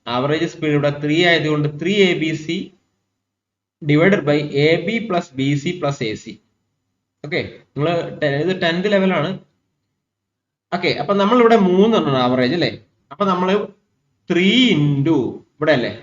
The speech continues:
ത്രീ അല്ലേ, ത്രീ into എ എന്ന് പറഞ്ഞ എൺപതാണ്, ബി എന്ന് പറഞ്ഞാൽ അറുപതാണ്, സി എന്ന് പറഞ്ഞാൽ മുപ്പതാണ്, divided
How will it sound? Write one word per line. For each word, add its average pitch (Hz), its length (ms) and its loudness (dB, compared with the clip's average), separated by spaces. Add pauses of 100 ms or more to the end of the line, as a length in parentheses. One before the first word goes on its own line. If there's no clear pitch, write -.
(160)
ത്രീ 160 120 2 (120)
അല്ലേ, 107 140 -2 (580)
ത്രീ 175 140 2 (120)
into 156 280 2 (800)
എ 165 140 4
എന്ന് 226 180 2
പറഞ്ഞ 180 200 0 (160)
എൺപതാണ്, 139 760 0 (1400)
ബി 165 180 0
എന്ന് 226 180 4
പറഞ്ഞാൽ 180 380 2 (100)
അറുപതാണ്, 135 760 0 (800)
സി - 120 -6 (100)
എന്ന് 214 200 0
പറഞ്ഞാൽ 175 340 0 (140)
മുപ്പതാണ്, 123 840 -2 (680)
divided 170 420 0